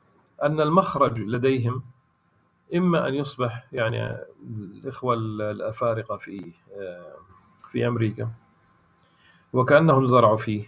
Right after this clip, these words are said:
أذهانهم أنه لا مخرج لهم من البؤس والشظف العيش والتفرقة والتمييز ضدهم إلا أن يصبح إما لاعب كرة قدم أمريكية أو لاعب كرة سلة إلى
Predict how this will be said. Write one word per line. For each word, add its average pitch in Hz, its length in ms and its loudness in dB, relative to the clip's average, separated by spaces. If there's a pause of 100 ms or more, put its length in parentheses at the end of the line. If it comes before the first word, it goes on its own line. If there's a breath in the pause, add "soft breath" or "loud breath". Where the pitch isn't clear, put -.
أذهانهم 90 640 -4 (1400)
أنه 139 420 4
لا 147 360 6
مخرج 127 480 2
لهم 117 420 0 (140)
من 123 240 -2
البؤس 117 520 -2
والشظف 104 1120 0
العيش 120 640 0 (760)
والتفرقة 117 1040 2
والتمييز 120 880 0
ضدهم 120 520 -2
إلا 160 280 2
أن 139 60 -2
يصبح 135 460 -2
إما 131 260 0
لاعب 113 220 4
كرة 110 220 -4 (140)
قدم 110 260 -4
أمريكية 123 560 -4
أو 110 120 0
لاعب 101 240 0
كرة - 240 -12
سلة 123 420 0
إلى 117 320 0